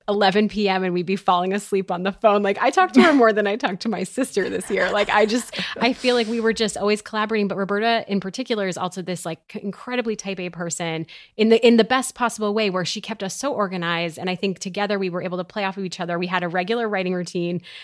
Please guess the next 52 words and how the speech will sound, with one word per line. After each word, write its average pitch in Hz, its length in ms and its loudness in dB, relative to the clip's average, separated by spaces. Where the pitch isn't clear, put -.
of 170 160 -2
weekends, 190 460 -4
like 170 140 -6
Saturdays, 208 640 0
I 185 100 2
would, 180 260 0
my 185 140 2
husband 202 340 -2
would 190 160 0
watch 185 300 -2
my 190 100 0
son. 185 400 -4
It 175 80 -8
was 185 140 -8
like 175 180 -4
this, 185 200 -6
through 226 200 -2
the 254 80 2
pandemic, 214 500 0
I 185 80 -2
would 170 140 -2
go 185 240 0
and 175 240 -2
buckle 175 240 -4
down 175 260 2
and 165 200 -4
write 185 240 -2
and 175 120 -6
research. 185 440 -4
And 190 120 -2
then 180 200 0
we 233 100 2
really 247 300 2
kind 294 180 -2
of 226 80 0
tried 202 380 -2
to 185 460 0
trade 208 280 -2
off 185 240 0
on 185 300 -2
sections. - 480 -2
Like, 202 120 0
we 214 100 0
had, 226 300 2
we 202 120 -4
have 202 160 -4
very 208 240 -2
clear 262 180 -4
sections 196 420 -6
in 180 80 -2
the 170 80 -2
book. - 380 -4